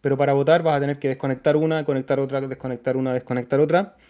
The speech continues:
Ahora ya está el botón de desconectar, porque antes me acuerdo que había que borrar la billetera y volver a instalarla para cada billetera, en este, o sea, cada, mm,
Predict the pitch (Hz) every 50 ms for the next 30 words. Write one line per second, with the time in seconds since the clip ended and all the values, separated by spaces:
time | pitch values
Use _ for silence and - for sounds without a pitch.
0 | _ - - _ _ _ 127 127 135 139 135 131 123 - 143 139 139 147 147 143
1 | 143 147 147 147 147 139 135 - 143 131 127 123 - - 156 165 165 - 151 -
2 | - - 127 127 135 135 135 - 135 127 120 120 135 131 131 127 123 123 127 127
3 | 123 123 120 117 113 120 123 131 135 135 135 135 131 131 127 147 147 143 143 139
4 | 127 123 120 117 131 131 135 135 135 - 131 131 135 135 135 131 131 127 127 120
5 | 135 139 135 139 139 143 139 170 170 185 185 185 - _ - 131 135 135 _ -
6 | 135 - - 127 117 - 131 131 131 131 131 127 131 127 127 127 127